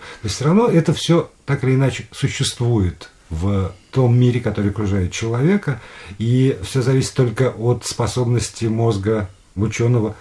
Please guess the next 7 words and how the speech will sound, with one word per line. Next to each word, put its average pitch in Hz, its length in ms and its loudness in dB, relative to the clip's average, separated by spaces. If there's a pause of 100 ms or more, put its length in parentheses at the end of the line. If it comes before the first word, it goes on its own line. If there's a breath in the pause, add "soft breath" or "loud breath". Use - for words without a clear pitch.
(140 loud breath)
проникнуть 131 560 6
за, 104 440 0 (380)
вот 104 220 2
за, 120 120 0
тогда 113 300 2
за 113 160 4
что? - 380 -4